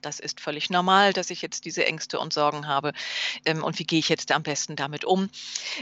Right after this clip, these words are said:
Hm, es fehlen Anlaufstellen. Also, ich bin ja auch aktiv im Berufsverband der deutschen Psychologinnen und Psychologen. Wir haben jetzt tatsächlich auf ehrenamtlicher Basis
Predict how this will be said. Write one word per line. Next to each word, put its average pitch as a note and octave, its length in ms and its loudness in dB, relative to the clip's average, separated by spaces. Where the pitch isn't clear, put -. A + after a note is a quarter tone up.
Hm, F3 300 -4
es - 180 4
fehlen G#3 340 6
Anlaufstellen. F3+ 1080 2
Also, E3 220 -2
ich - 120 -10
bin E3+ 160 -6
ja E3 140 0
auch - 140 -4
aktiv - 380 -4
im E3 120 -6
Berufsverband D#3+ 680 -2
der D#3 80 2
deutschen D3+ 340 2
Psychologinnen D3 680 -2
und C3+ 100 0
Psychologen. E3 600 2
Wir D#3+ 180 4
haben D#3+ 240 4
jetzt D3+ 260 0
tatsächlich C#3+ 460 -2
auf - 140 0
ehrenamtlicher E3 840 2
Basis D3+ 540 4